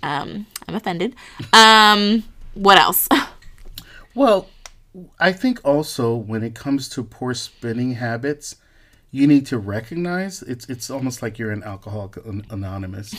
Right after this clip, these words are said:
Speaker 1: <laughs>
Speaker 2: Um, you need to understand your flaws at the beginning.
Speaker 1: Your limits?
Speaker 2: Your, yeah. You need to understand what is it that I'm doing that's,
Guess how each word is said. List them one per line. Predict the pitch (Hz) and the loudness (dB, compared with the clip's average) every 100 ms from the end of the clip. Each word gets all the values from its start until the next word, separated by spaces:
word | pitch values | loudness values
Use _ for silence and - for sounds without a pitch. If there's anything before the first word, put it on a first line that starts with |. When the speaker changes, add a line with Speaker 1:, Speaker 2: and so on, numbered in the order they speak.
| 220 | -14
Speaker 1:
<laughs> | - - - - | -16 -20 -20 -8
Speaker 2:
Um, | 110 104 104 104 - _ | -4 -2 -2 -4 -10 _
you | 135 131 | -2 2
need | 131 139 143 | 4 4 2
to | - - | -6 -4
understand | 131 110 110 - - 113 110 92 92 98 - _ _ _ | -4 -2 -4 -6 -2 0 0 -4 -10 -14 -20 _ _ _
your | 113 107 | -6 -6
flaws | - 110 98 85 92 - - | -6 -8 -6 -8 -12 -20 -18
at | 107 | -18
the | 104 | -14
beginning. | 95 98 92 90 92 | -14 -12 -12 -12 -6
Speaker 1:
Your | 190 | -4
limits? | 180 170 175 226 - - | -2 -4 -6 -8 -12 -4
Speaker 2:
Your, | 143 151 | 0 0
yeah. | 160 214 262 - _ _ _ | 0 -4 -4 -8 _ _ _
You | 165 151 | -8 -4
need | 185 | -4
to | 185 147 | -6 -6
understand | 165 151 - 147 156 139 117 107 | -4 -6 -4 0 0 0 -2 -6
what | 110 151 | -2 0
is | 165 | 0
it | 156 139 | -2 -4
that | 127 | -4
I'm | 120 117 | -2 -2
doing | 117 113 110 107 | -2 -4 -4 -6
that's, | 104 104 - | -6 -8 -14